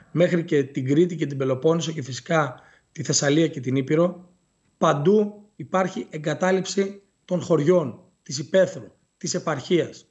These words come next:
Τα νέα παιδιά δεν μένουν να ασχοληθούν, ούτε καν με επιτυχημένες επιχειρήσεις που έχουν οι γονείς τους. Αναζητούν μια διαφορετική ζωή, μια καλύτερη ποιότητα ζωής,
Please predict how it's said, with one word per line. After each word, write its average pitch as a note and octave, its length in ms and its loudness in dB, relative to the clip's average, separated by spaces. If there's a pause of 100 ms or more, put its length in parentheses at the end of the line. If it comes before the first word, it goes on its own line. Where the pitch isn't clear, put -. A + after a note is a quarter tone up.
(280)
Τα D#3 120 -4
νέα F#3+ 180 2
παιδιά F3+ 320 0
δεν F#3+ 180 2
μένουν G#3+ 340 4
να F3 100 2
ασχοληθούν, D#3 520 0
ούτε G3 180 2
καν G3+ 180 2
με G3+ 100 6
επιτυχημένες F#3 600 2
επιχειρήσεις F3 640 0 (240)
που F#3+ 140 2
έχουν G3+ 220 6
οι - 20 4
γονείς F#3 340 4
τους. - 280 -14 (220)
Αναζητούν E3 600 2
μια G3 220 4
διαφορετική F3 600 -2
ζωή, D#3 600 4
μια F3+ 100 2
καλύτερη F#3+ 480 2
ποιότητα F3 420 -2
ζωής, C#3 600 -2